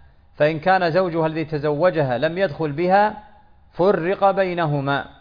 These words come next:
ثم اعتدت بقية عدتها من زوجها الأول وكان خاطباً من الخطاب". أي الزوج الثاني هذا بعد أن نفرق بينهما وت-، وتبني على العدة الأول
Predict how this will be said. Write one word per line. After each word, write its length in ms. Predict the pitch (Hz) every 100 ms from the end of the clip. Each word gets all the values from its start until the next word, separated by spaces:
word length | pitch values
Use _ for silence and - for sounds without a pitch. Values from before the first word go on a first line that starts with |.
| - _ _
ثم 260 | 190 190 175
اعتدت 520 | 135 202 170 160 156
بقية 360 | 151 190 175 160
عدتها 520 | 143 139 185 180 160
من 160 | 151 139
زوجها 380 | 170 202 220 220
الأول 400 | 226 214 117 - - - -
وكان 440 | 131 - 196 160 131
خاطباً 520 | 156 165 180 208 208
من 100 | 190
الخطاب". 460 | - 147 - 110 - - - - - _ _ -
أي 60 | 127
الزوج 260 | 127 175
الثاني 320 | 147 180 156
هذا 180 | 147 151
بعد 200 | 139 143
أن 60 | 143
نفرق 300 | 123 160 135
بينهما 520 | 139 151 143 135 175 - - - - 127
وت-، 320 | 127 151 -
وتبني 400 | 135 135 175 151
على 180 | 131 139
العدة 180 | 156 135
الأول 440 | 139 190 233 269